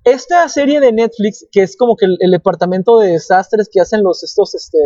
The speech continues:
superhéroes, son los que van y le dicen, "Oye, mijo, tenemos que hablar tú y yo".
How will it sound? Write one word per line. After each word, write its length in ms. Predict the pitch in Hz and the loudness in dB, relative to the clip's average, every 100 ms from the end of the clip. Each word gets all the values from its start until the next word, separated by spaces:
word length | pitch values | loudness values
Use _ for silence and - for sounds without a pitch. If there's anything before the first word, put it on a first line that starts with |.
| 135 127 120 - _ _ _ _ _ - - | 2 -2 -4 -10 _ _ _ _ _ -20 -6
superhéroes, 600 | 185 196 202 247 349 - _ _ _ | -2 0 2 0 -2 -14 _ _ _
son 180 | - 202 | -4 -2
los 100 | 220 | 0
que 140 | 202 175 | 0 0
van 220 | 196 220 | 0 2
y 40 | |
le 60 | 202 | 0
dicen, 200 | 202 196 | 0 0
"Oye, 120 | 208 226 | 0 2
mijo, 300 | 240 233 - _ _ | 0 -2 -4 _ _
tenemos 300 | 151 175 175 | -4 -2 0
que 80 | 190 | 0
hablar 140 | 185 | 0
tú 100 | 202 | 0
y 60 | |
yo". 100 | 202 | 0